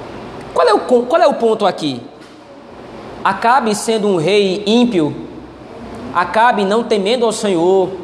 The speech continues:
por não ser um rei segundo o coração de Deus, estava fazendo agora todo o povo sofrer. Acabe, por não ser piedoso, Acabe, por não voltar-se para a lei do Senhor, para guiar o povo nos estatutos de Deus, agora estava sendo julgado pelo Senhor.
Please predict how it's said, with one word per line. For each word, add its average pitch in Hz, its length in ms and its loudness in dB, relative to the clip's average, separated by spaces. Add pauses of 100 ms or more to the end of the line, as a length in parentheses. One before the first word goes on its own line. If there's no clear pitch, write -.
(520)
por 214 160 4
não 226 220 4
ser - 240 2
um 247 80 4
rei 214 300 4
segundo 240 480 0
o - 20 -6
coração 240 500 2
de 254 80 0
Deus, 196 520 2 (240)
estava 214 280 0
fazendo 214 380 0
agora 196 320 2
todo 240 300 -2
o 233 40 -6
povo 208 300 0
sofrer. 151 500 -4 (1200)
Acabe, 233 680 2
por 247 160 4
não 262 160 0
ser 254 220 -2
piedoso, 226 720 2 (120)
Acabe, 254 460 0
por 254 140 0
não 254 160 2
voltar-se 226 800 2 (120)
para 240 200 4
a - 20 2
lei 226 300 4
do 247 100 -4
Senhor, 214 520 0 (220)
para 247 140 2
guiar 247 260 2
o 277 60 0
povo 254 260 2
nos 254 160 -2
estatutos 294 640 0
de 240 120 -2
Deus, 226 260 4
agora 254 280 2
estava 269 280 0
sendo 269 220 -2
julgado 269 480 2
pelo 269 180 -4
Senhor. 262 580 2